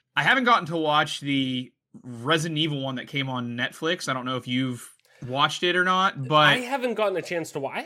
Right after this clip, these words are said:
Speaker 2: actually might watch that tonight. Um,
Speaker 1: I
Speaker 2: I've heard it's, let's put it this way. It's, <sighs> it's so bad it's good kind of thing.
Speaker 1: Okay.
Speaker 2: Um, now, I, I shouldn't say that, but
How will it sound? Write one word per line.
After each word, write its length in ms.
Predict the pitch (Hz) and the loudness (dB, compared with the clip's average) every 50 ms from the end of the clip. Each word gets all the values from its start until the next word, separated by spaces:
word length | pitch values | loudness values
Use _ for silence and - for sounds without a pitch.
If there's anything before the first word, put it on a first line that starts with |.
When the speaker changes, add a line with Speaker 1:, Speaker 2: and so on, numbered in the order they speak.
| 349 | -8
Speaker 2:
actually 280 | 277 262 - 196 170 143 | -10 -10 -8 -6 -6 -4
might 160 | 131 127 117 | -4 -4 -6
watch 160 | 107 101 95 - | -6 -8 -12 -14
that 160 | 110 98 - | -16 -16 -16
tonight. 440 | - 107 104 107 104 95 90 90 - | -18 -18 -16 -14 -16 -16 -16 -20 -16
Um, 440 | - 123 117 110 160 170 147 107 - _ | -10 -8 -4 -2 -2 -2 -4 -6 -14 _
Speaker 1:
I 100 | - 139 | -2 -2
Speaker 2:
I've 100 | 160 143 | -2 -2
heard 260 | - 190 233 240 226 202 | 0 2 2 2 4 2
it's, 240 | 185 160 - - - - | 0 0 -2 -10 -12 -6
let's 240 | 165 165 170 - | -4 -4 -4 -2
put 80 | - 196 | -2 -2
it 60 | 180 151 | 0 0
this 140 | 147 - | -2 -4
way. 140 | - 104 98 _ _ _ _ _ _ _ _ _ _ _ | -6 -10 -10 _ _ _ _ _ _ _ _ _ _ _
It's, 300 | - 170 156 - - - - _ _ _ _ _ _ _ _ _ _ _ _ _ _ - | -4 -4 -4 -4 -6 -14 -16 _ _ _ _ _ _ _ _ _ _ _ _ _ _ -20
<sighs> 80 | - - - - - - _ _ _ _ _ _ _ _ _ _ _ _ _ _ _ _ _ - | -20 -18 -18 -18 -18 -20 _ _ _ _ _ _ _ _ _ _ _ _ _ _ _ _ _ -6
it's 180 | 175 165 - - _ _ | -6 -6 -6 -8 _ _
so 200 | - - 233 233 | -4 0 0 2
bad 220 | 208 220 202 185 156 | 2 2 0 0 0
it's 160 | 143 127 - | -4 -6 -6
good 240 | - 143 - - _ _ _ _ _ _ _ _ - | -6 -6 -6 -8 _ _ _ _ _ _ _ _ -6
kind 160 | 151 135 117 | -4 -4 -4
of 80 | 101 - | -4 -8
thing. 100 | - 104 - | -12 -4 2
Speaker 1:
Okay. 480 | 185 180 156 - 165 156 156 165 185 185 - - | 4 4 4 6 6 6 6 6 4 0 -6 -2
Speaker 2:
Um, 480 | 156 151 151 143 139 139 135 131 - _ _ _ _ _ _ 196 214 214 196 | 0 2 2 2 0 -2 -4 -8 -12 _ _ _ _ _ _ -18 -18 -16 -12
now, 400 | 254 269 254 208 185 170 165 - - - | -8 -6 -4 -4 -4 -4 -6 -8 -8 -6
I, 220 | 165 165 160 - - - | -6 -6 -6 -6 -12 -18
I 180 | - 147 135 127 | -14 -12 -12 -12
shouldn't 280 | 127 - 131 113 101 - | -8 -8 -8 -8 -8 -12
say 100 | - - | -18 -20
that, 160 | - - - _ | -20 -20 -14 _
but 200 | - 151 143 131 | -4 -4 -4 -4